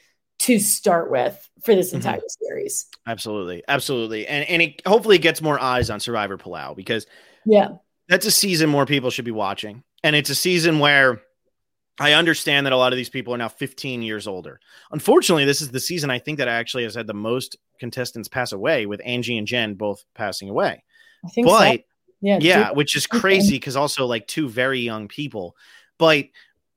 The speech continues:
Speaker 2: this is a cast where everybody's fifteen years older. And I know Stephanie and Tom didn't have great showings on Heroes Villains. Stephanie's was flat out bad. Tom played an
Speaker 1: Mm-hmm.
Speaker 2: idol correctly. He's just on the wrong side of the numbers the entire time. It is what it is. Um, doesn't help that he started on a tribe with three people who all knew each other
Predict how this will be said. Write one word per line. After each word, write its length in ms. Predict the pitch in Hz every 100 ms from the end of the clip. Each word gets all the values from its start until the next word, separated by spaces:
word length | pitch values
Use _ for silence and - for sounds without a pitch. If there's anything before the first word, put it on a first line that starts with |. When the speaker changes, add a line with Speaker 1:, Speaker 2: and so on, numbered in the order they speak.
| _ _ _ _ -
Speaker 2:
this 280 | 151 190 220
is 140 | 185
a 80 | 180
cast 420 | - 156 147 -
where 80 | 127
everybody's 360 | 147 170 151
fifteen 360 | - 147 156 135
years 180 | 123 113
older. 420 | 120 131 156 160 _ _ _ _ _ _ _ _ _ _
And 120 | 170
I 80 | 156
know 160 | 160 170
Stephanie 500 | - 175 165 170 147
and 100 | 135
Tom 340 | 143 135 139
didn't 180 | 135 139
have 200 | 131 107
great 380 | - 107 127 -
showings 460 | - 143 143 143
on 140 | 143 135
Heroes 320 | 139 139 131
Villains. 300 | 143 139 131
Stephanie's 440 | - 143 120 110
was 120 | 107 -
flat 240 | 113 107
out 200 | 101 95
bad. 300 | 104 98 95
Tom 300 | - 135 123
played 280 | - 127 113
an 60 |
Speaker 1:
Mm-hmm. 80 | 110
Speaker 2:
idol 140 | 110 101
correctly. 320 | 107 101 120
He's 80 | 113
just 100 | 110
on 40 |
the 80 | 98
wrong 180 | 101 98
side 140 | 101
of 60 | 92
the 40 |
numbers 340 | 92 90 90 85
the 100 | 95
entire 320 | 90 95 87
time. 300 | 95 87 85
It 60 | 117
is 160 | 104
what 140 | 101 90
it 80 |
is. 240 | 92 82 - - - _ _ -
Um, 380 | 123 104 104 131
doesn't 200 | 139 123
help 200 | 127 127
that 80 |
he 60 | 117
started 320 | - 117 107
on 100 | 104
a 60 | 101
tribe 300 | - 104 98
with 100 | 98
three 120 | 101
people 260 | 107 104 104
who 100 | 117
all 100 | 101
knew 180 | 107
each 160 | 101 -
other 280 | 90 85